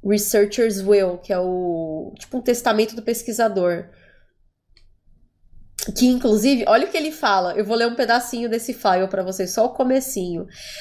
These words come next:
Aliás, vou, vou dar o contexto, vou dar o disclaimer desse file. É, quando você entra na sala, que você tá jogando com a, com a Jill, né?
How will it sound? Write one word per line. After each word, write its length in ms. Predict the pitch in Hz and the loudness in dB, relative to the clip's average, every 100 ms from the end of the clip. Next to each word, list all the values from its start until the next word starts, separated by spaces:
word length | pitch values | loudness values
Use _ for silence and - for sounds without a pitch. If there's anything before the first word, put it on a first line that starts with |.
| 302 | -2
Aliás, 560 | 294 330 370 302 226 - | 2 4 6 4 0 -6
vou, 260 | 247 302 285 | 4 4 4
vou 100 | 302 | 2
dar 120 | 330 | 4
o 60 | 339 | 2
contexto, 1000 | 349 359 370 254 240 - - 190 180 - _ | 0 -2 2 2 2 -2 -10 -10 -10 -18 _
vou 140 | 208 220 | -6 0
dar 120 | 254 | 0
o 40 | |
disclaimer 600 | 262 277 - 226 214 202 | 0 -4 0 2 2 2
desse 240 | 202 208 220 | 2 0 -2
file. 500 | - 175 175 170 165 _ _ _ - - - - - - | 0 2 2 -2 -6 _ _ _ -20 -20 -20 -20 -6 2
É, 1040 | 214 214 214 214 202 196 190 185 175 - _ - | 4 6 6 6 8 6 6 2 -2 -8 _ 0
quando 220 | 277 285 | 2 4
você 240 | 330 - 294 | 0 -2 -4
entra 240 | 277 262 | -2 -4
na 120 | 226 | -4
sala, 360 | 226 233 202 202 | -2 2 2 2
que 60 | |
você 200 | 208 226 | -2 -6
tá 100 | 214 | -2
jogando 380 | 214 233 208 214 | -2 2 2 0
com 100 | 233 | 0
a, 300 | 220 220 214 | 4 4 2
com 80 | 233 | -2
a 120 | 220 | -6
Jill, 280 | 202 202 175 | -4 -4 -2
né? 300 | 175 202 330 | 0 0 0